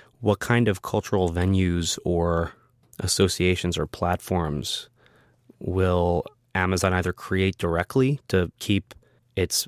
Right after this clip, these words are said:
many thousands of promised workers happy? And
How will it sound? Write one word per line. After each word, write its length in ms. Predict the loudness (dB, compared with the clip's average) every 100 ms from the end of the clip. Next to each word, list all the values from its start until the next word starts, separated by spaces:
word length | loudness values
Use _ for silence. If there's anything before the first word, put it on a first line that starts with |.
| -6
many 500 | -4 -2 0 -2 -4
thousands 500 | -4 -2 0 0 -2
of 380 | -2 -2 -6 -18 _ _ _ _ -18 -4
promised 420 | 0 0 -2 0
workers 340 | -2 -2 -4
happy? 460 | -2 0 0 -2 -4 -14 -20 -20 -20 -20 _ _ _ _ _ 0
And 380 | 4 4 0